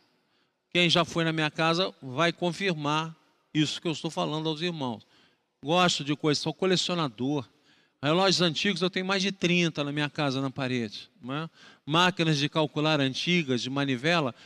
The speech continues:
tenho mais de quarenta na minha casa. Mais outras coisas, porque eu acho que isso é um legado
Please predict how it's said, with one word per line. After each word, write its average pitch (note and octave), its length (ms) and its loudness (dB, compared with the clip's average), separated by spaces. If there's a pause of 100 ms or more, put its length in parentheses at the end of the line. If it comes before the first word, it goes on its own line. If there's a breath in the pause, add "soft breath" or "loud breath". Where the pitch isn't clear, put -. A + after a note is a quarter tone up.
(160 loud breath)
tenho E3 160 -2
mais E3 220 -2
de F3 80 -4
quarenta D#3+ 640 0
na A#2+ 100 -6
minha B2+ 180 -4
casa. A#2 400 -8 (320 loud breath)
Mais E3 220 2
outras F3+ 260 -2
coisas, F3+ 220 0
porque F3+ 220 -2
eu G3 40 4
acho F#3+ 160 2
que - 60 -2
isso - 100 0
é G#3 40 2
um G3 80 0
legado E3 520 2